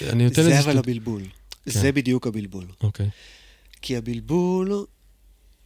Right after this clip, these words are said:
Speaker 2: הוא מסתכל על אידאות,
Speaker 1: Mm-hmm.
Speaker 2: על רעיונות, חלק מהם ספגנו, נגיד, מהחברה שאומרת לנו, "גברים הם כאלה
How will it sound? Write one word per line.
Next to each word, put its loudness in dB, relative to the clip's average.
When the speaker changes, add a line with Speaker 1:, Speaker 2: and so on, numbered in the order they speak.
Speaker 2:
הוא -6
מסתכל -2
על 0
אידאות, -4
Speaker 1:
Mm-hmm. -4
Speaker 2:
על -2
רעיונות, -4
חלק -2
מהם -6
ספגנו, -4
נגיד, -6
מהחברה -6
שאומרת -6
לנו, -6
"גברים -6
הם -6
כאלה -8